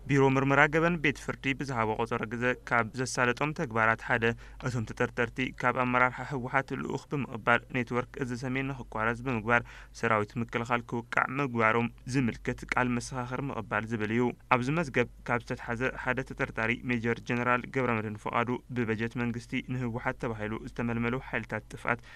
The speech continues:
ብሕቡእ ትግራይ ኸይዶም ምስልጣኖም ዝምልከት መረዳእታ ኣኪበ ኢሉ ቢሮ ምርመራ ገበን ኮሚሽን ፖሊስ ፌደራል ኩሎም ተጠርጠርቲ ምስ ህወሓትን ኦነግ ሸኔን ርክብ ከም ዘለዎም ዘመላኽት መረዳእታታት ከም ዝረኸበ እውን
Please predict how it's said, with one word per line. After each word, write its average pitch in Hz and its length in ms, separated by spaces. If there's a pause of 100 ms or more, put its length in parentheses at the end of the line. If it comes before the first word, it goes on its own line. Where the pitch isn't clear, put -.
(200)
ብሕቡእ 113 440
ትግራይ 123 320
ኸይዶም 123 380
ምስልጣኖም 117 680 (280)
ዝምልከት 120 480
መረዳእታ 117 560
ኣኪበ 120 420
ኢሉ 107 140 (160)
ቢሮ 120 300
ምርመራ 127 400
ገበን 110 320 (300)
ኮሚሽን 110 500
ፖሊስ 117 320
ፌደራል 120 400 (400)
ኩሎም 135 280
ተጠርጠርቲ 131 480 (120)
ምስ 131 220
ህወሓትን 120 580
ኦነግ 143 240
ሸኔን 113 300 (160)
ርክብ 120 360 (160)
ከም 131 200
ዘለዎም 131 440
ዘመላኽት 110 500
መረዳእታታት 113 580
ከም 135 200
ዝረኸበ 113 300
እውን 113 220